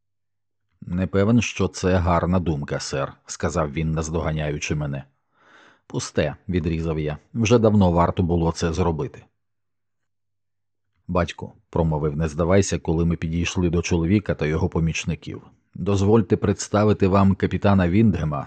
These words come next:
мого старшого офіцера». Він повернувся до мене. «Капітане Віндгеме, це мій батько, містер Сасадхар Банерджі,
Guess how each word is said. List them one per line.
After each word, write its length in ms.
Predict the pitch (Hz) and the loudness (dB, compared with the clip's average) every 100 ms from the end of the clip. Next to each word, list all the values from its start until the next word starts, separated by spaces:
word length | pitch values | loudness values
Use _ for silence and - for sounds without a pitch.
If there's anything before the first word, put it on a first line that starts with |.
| - | -4
мого 280 | 90 87 85 | 0 2 0
старшого 600 | - 95 82 - 78 82 | 0 -2 0 -2 -2 -2
офіцера». 640 | 80 - - - 139 - _ _ _ _ _ | -4 -6 -8 -10 -10 -16 _ _ _ _ _
Він 180 | 82 78 | -4 -4
повернувся 580 | 87 85 78 80 71 78 | -2 -2 -2 -4 -6 -6
до 120 | 76 | -6
мене. 340 | 67 60 - - _ _ _ | -8 -10 -16 -20 _ _ _
«Капітане 560 | - 90 95 131 135 120 | -8 -6 0 4 6 6
Віндгеме, 600 | 101 123 95 107 104 90 - | 6 4 4 4 4 2 -4
це 340 | - 110 113 | -2 2 4
мій 200 | 113 107 | 4 4
батько, 500 | 95 101 113 - - - | 6 4 2 -2 -10 -4
містер 520 | 87 98 - 90 - - | 0 0 2 -2 -2 -8
Сасадхар 760 | - - 101 82 - 98 92 | -6 -2 -2 -4 -2 0 0
Банерджі, 720 | 80 92 92 95 82 80 - | 2 0 2 0 -2 -4 -8